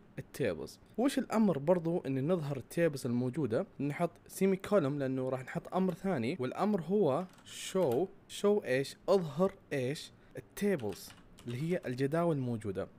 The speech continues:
احنا هنا حطينا السيمي كولوم لأنه حطينا أمر ثاني عشان يكون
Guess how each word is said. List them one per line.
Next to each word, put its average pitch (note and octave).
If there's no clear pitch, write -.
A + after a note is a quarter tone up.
احنا F3+
هنا A#3
حطينا A3
السيمي G3+
كولوم G3
لأنه E3
حطينا E3+
أمر D3
ثاني A2+
عشان A#2+
يكون C3